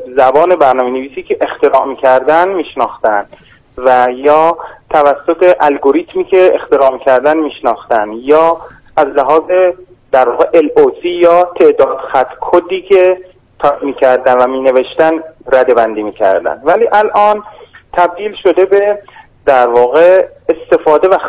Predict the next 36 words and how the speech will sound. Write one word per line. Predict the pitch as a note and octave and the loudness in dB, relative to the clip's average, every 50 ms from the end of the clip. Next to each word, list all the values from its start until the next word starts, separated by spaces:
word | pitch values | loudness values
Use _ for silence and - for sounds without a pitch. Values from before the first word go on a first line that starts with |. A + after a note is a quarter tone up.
| - - | -4 0
خلاقیت | D3 C#3+ C#3 C#3 C#3 C#3 C3+ C3 B2+ C3+ C#3 D#3+ F3 F3 E3+ - | 0 0 0 2 2 2 2 2 0 -2 0 0 0 0 0 -4
توی | - - B2+ A#2+ | -8 -2 0 0
استفاده | - - - - C3 - C3 B2 B2 C#3+ | 0 0 0 -2 0 2 2 2 2 2
از | C#3+ C3 C#3 | 0 0 -2
این | C#3 B2 B2+ | -4 0 0
زبان | B2 A2+ A2 A#2 A2+ G#2+ | 2 2 2 2 2 2
برنامه | G#2+ G#2+ G#2+ G#2 G#2 G#2 G#2+ | 0 0 0 -2 -6 -8 -10
نویسی. | A2 G#2 G2+ - A#2 | -12 -14 -14 -12 -8
یعنی | A2 A2 A#2+ C3 D3 | -6 -4 -2 0 0
اگر | D3 D3+ D#3+ E3+ D#3+ | 2 2 2 2 2
ما | D#3+ E3 E3 | 2 0 0
می‌گیم | E3 D#3 C#3+ D#3 E3 D#3+ | 0 -2 -2 -2 -4 -2
که | E3 - F3 F3 F3 F3 - - - _ _ _ _ _ _ _ _ _ _ _ _ _ _ _ _ - C#3+ C#3 C3+ | 0 2 2 2 2 0 -4 -12 -20 _ _ _ _ _ _ _ _ _ _ _ _ _ _ _ _ -14 -12 -2 0
زبان | D3 C3 B2+ C3+ D3+ D#3+ E3 E3 E3 E3 - - - | 0 2 2 2 0 0 0 -2 -6 -8 -10 -10 -8
سی | F#3+ F3+ D#3+ C#3 - _ _ _ _ _ _ - | -6 -6 -6 -8 -10 _ _ _ _ _ _ -2
مال | D3 D3+ D#3 D#3+ D#3+ E3 D#3+ D#3 D#3+ - - | 0 2 4 4 4 4 4 2 0 -4 -8
بیست | F#3+ - - - | -8 -8 -2 0
سال | D#3 C3+ - - | 0 2 2 0
پیش | - - B2 - - - | -4 -4 -10 -14 -16 -6
هست، | - C#3 C#3 D#3 F3+ F#3+ - - - - _ _ _ _ _ _ _ _ _ _ _ _ _ _ - | -2 0 2 2 0 0 -4 -10 -20 -20 _ _ _ _ _ _ _ _ _ _ _ _ _ _ -2
ولی | D#3+ F3+ F#3+ | -2 0 0
همین | F3+ - D#3 E3+ F#3 F#3+ F#3 - - | -2 -2 -2 0 0 0 0 0 0
الان | D#3 D3 C#3 C#3 - C#3+ C3 B2 | -2 -2 0 0 0 -2 0 0
در | B2+ C3+ C3+ C3+ - | 0 0 0 0 0
سال | E3+ F3 E3+ D#3 | 0 0 0 0
دو | C3+ B2 | 0 0
هزار | A#2 A#2 B2+ A#2+ A#2 | 0 2 2 2 2
و | A#2 | 0
هفده | A#2+ A2+ A2 - - _ - C#3+ E3 F#3 E3+ D#3 | -4 -6 -10 -14 -6 _ 0 2 2 2 2 2
زبان | C#3 B2+ C3 D3+ E3+ F3+ E3+ - | 2 2 2 2 0 0 -4 -6
سی | - F#3+ | -10 -10
دومین | F#3 - C#3+ C3+ B2+ C3 B2+ C3 D3 E3 F3 F#3 F3 - | -2 0 0 0 2 2 0 0 0 0 -2 -2 0 0
زبان | C#3+ B2 A#2 C3 C#3+ D#3 E3+ F3 | 0 2 2 2 2 2 2 0
محبوب | F3 E3 C#3 C3 - - - - - D3+ E3+ F3 F3+ | 0 0 -2 -2 -4 -6 -12 -10 -4 -2 0 2 2
جهانه. | D#3 C3+ A#2+ G#2+ G#2 G#2 F#2 D#2+ - - - _ _ _ _ _ _ _ _ _ _ - | 2 2 0 0 0 -2 -2 -2 -6 -12 -18 _ _ _ _ _ _ _ _ _ _ -4
یعنی | F3 F3+ F#3+ | -2 -2 -2